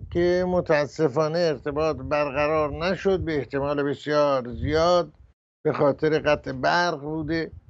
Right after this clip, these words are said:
و اتفاقاتی و رویدادهایی که می‌بینیم از برکات و کرامات جمهوری اسلامی. میهمانی از تهران که امیدواریم در شماره‌های آینده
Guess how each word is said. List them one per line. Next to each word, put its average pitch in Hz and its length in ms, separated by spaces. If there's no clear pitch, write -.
و 131 300
اتفاقاتی 139 1000
و 139 100
رویدادهایی 131 800
که 143 160
می‌بینیم 143 340
از 123 260
برکات 135 640
و 170 100
کرامات 120 760
جمهوری 147 760
اسلامی. 120 1120
میهمانی 123 880
از 120 440
تهران 160 760
که 175 180
امیدواریم 135 640
در 143 220
شماره‌های 120 680
آینده 131 1300